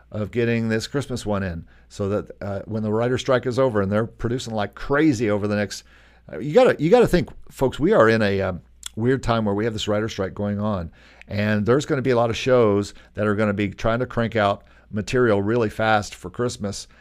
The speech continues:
in a different year than usual because they haven't been working for the past three months and creating all the stuff for Christmas. So we might have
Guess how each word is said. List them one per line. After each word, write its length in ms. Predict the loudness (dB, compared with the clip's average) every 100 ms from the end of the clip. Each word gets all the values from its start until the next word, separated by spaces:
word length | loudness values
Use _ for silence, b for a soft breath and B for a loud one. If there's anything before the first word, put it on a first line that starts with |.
| b
in 140 | -8 -6
a 60 |
different 460 | -4 -2 -2 -2 -2
year 220 | 2 2
than 160 | 2 0
usual 360 | 0 -2 -4
because 280 | -8 -8 -6
they 100 | -4
haven't 200 | -4 -4
been 140 | -4 -2
working 280 | -2 -4
for 120 | -8 -8
the 80 |
past 240 | -6 -8 -8
three 140 | -10
months 320 | -10 -10 -12 -12
and 140 | -10 -6
creating 440 | -4 0 0 0
all 140 | -2
the 80 | -4
stuff 240 | -6 -6 -8
for 100 | -6
Christmas. 380 | -6 -6 -10
So 100 | -8
we 120 | -6 -4
might 260 | -4 -4
have 240 | -2 -2